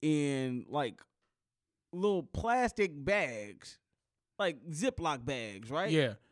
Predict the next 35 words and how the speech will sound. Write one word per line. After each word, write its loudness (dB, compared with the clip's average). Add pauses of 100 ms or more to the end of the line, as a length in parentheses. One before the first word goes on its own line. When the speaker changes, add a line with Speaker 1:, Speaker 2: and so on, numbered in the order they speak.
(300)
Speaker 2:
yeah. -4
Speaker 1:
You 4
know. 0 (300)
Speaker 2:
Put 0
them 0
in 0
a -2
Ziploc -6 (120)
bag -2
and 0
Speaker 1:
Yeah. 6
Speaker 2:
let 0
the -8 (140)
food -2
spoil. -2
Speaker 1:
Or 12
the, 4
or, 6
or 6
the, 4 (140)
or 6
the 2
sandwich 4
bags 2
or 2
something 2
like 0
that. -4 (100)
Speaker 2:
Yeah. 0 (220)
Speaker 1:
Okay. 6 (600)
Speaker 2:
Those -2
are -6
also -6
Ziploc -10
bags. -14